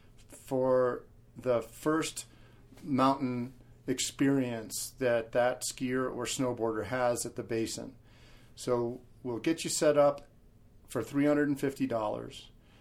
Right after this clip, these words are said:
and you'll be skiing the mountain ri-, or riding the mountain confidently, and you'll have a lesson up there to orient you to the, to the mountain itself, so you, you're not wandering around wondering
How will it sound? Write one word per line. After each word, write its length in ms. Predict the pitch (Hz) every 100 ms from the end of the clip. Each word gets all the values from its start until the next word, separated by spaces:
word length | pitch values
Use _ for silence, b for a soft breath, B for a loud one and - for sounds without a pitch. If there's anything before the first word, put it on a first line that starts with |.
| b b b
and 280 | 120 110 107
you'll 140 | 113
be 200 | 113 110 -
skiing 420 | - 151 156 151
the 60 |
mountain 440 | 139 131 135 131 131
ri-, 240 | 117 120 -
or 160 | 120
riding 400 | 110 113 131 156
the 80 | 147
mountain 320 | 135 131 135
confidently, 840 | 131 127 120 120 127 120 120 123 123 b b b -
and 220 | 127 120
you'll 160 | 123 131
have 200 | 151 156
a 40 |
lesson 520 | 143 131 160 160 147
up 160 | 127 -
there 160 | 123 117
to 80 |
orient 580 | - 147 139 147 139 131
you 220 | 127 120
to 140 | 113 123
the, 180 | 110 117
to 200 | - 127
the 120 | 117
mountain 360 | 117 127 127
itself, 540 | 110 104 - 127 107 104
so 140 | -
you, 320 | 117 113 117 131
you're 200 | 123 117
not 240 | 127 123
wandering 460 | 113 120 127 123 120
around 360 | 117 117 110
wondering 500 | 107 123 117 117 113